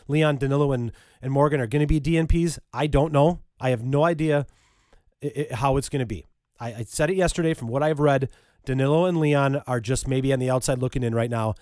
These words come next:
They're gonna get in probably in blowouts and things like that. And they didn't have really blowouts last night. So we'll have to wait and see. And, you know, look, they got practices. They can prove themselves, you know, and, and maybe they know. Th-, and I'm not even saying that they went into this year thinking that they were gonna play all the time, right? They made decisions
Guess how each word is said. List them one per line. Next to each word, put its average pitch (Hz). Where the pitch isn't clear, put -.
They're 117
gonna 139
get 151
in 151
probably 147
in 139
blowouts 127
and 113
things 113
like 113
that. 110
And 107
they 123
didn't 147
have 143
really 147
blowouts 127
last 110
night. 107
So 175
we'll 185
have 196
to 190
wait 180
and 165
see. 110
And, 170
you 202
know, 226
look, 208
they 185
got 208
practices. 151
They 156
can 185
prove 156
themselves, 143
you 151
know, 143
and, 160
and 180
maybe 196
they 202
know. 196
Th-, 190
and 170
I'm 208
not 226
even 190
saying 190
that 170
they 175
went 170
into 160
this 147
year 151
thinking 151
that 135
they 143
were 135
gonna 113
play 151
all 127
the 107
time, 98
right? 117
They 151
made 180
decisions 160